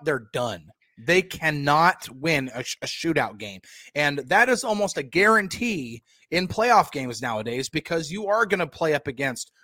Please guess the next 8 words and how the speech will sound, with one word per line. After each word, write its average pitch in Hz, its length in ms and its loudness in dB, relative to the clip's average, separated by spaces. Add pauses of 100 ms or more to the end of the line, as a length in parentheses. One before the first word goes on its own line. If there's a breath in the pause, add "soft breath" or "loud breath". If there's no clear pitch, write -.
Josh 139 420 0
Allen 113 380 -4 (280 soft breath)
and 135 180 -6
Patrick 135 400 0
Mahomes 120 520 -4
and 139 140 -6
those 127 300 0
guys 110 460 -4